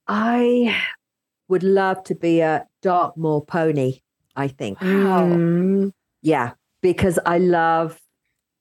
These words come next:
Speaker 1: I love the vibe of a horse, but I wouldn't want to be owned by anyone. I want to be free.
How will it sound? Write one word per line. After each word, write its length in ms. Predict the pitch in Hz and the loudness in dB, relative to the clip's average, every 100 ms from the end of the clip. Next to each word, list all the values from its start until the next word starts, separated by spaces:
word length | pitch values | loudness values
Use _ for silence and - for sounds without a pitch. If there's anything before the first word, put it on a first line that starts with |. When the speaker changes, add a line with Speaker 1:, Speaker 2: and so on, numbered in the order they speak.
| _ _ - | _ _ -4
Speaker 1:
I 200 | 233 240 | 0 2
love 280 | 240 233 226 | 2 0 0
the 100 | 175 | -4
vibe 460 | 180 180 165 165 165 | -2 0 2 0 -2
of 120 | 147 | -4
a 80 | 151 | -2
horse, 500 | 170 160 151 151 - | 0 2 2 -2 -6
but 160 | - 170 | -4 -2
I 60 | |
wouldn't 320 | 165 196 190 | 0 2 2
want 240 | 180 175 170 | 2 0 -2
to 60 | |
be 180 | 160 - - | -4 -4 0
owned 300 | 156 160 156 | 0 0 0
by 180 | 147 147 | 0 0
anyone. 500 | 156 147 139 139 - | 0 0 0 -2 -4
I 80 | 139 | -4
want 240 | 147 143 135 | -2 -2 -4
to 60 | |
be 100 | 139 | -8
free. 480 | 135 - 139 123 131 | -6 -2 0 2 -2